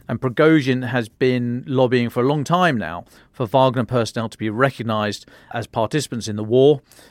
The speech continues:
and hence be granted veteran status. It, it confers certain advantages, financial and otherwise, in Russian society. The adoption of this bill would show that Prigozhin's position in the Kremlin's inner circle has certainly improved.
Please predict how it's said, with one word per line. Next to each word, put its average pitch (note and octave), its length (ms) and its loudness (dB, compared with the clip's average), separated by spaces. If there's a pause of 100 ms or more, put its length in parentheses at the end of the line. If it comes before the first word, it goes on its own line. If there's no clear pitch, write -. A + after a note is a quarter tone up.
and A#2 160 -6
hence B2 360 -4 (260)
be B2+ 100 -2
granted A#2 420 0
veteran A2+ 440 0
status. C3 500 0
It, - 240 -8
it B2 140 -6
confers G#2+ 380 0
certain G#2+ 180 0
advantages, A2 480 0
financial A2 480 0
and G2+ 100 0
otherwise, G#2 420 0 (280)
in G#2+ 160 -4
Russian G#2 280 -2
society. A#2 640 0 (480)
The C#3 120 4
adoption C#3 400 2
of A#2+ 40 0
this B2+ 140 2
bill B2+ 380 2
would B2+ 280 0
show B2+ 400 2
that A2+ 120 -6
Prigozhin's B2 640 2
position A2+ 500 -4
in G#2+ 120 -2
the G#2 80 -4
Kremlin's A#2 640 0
inner A2 160 0
circle A2 460 0
has G2+ 120 -4
certainly G#2 640 -2 (420)
improved. A2 580 0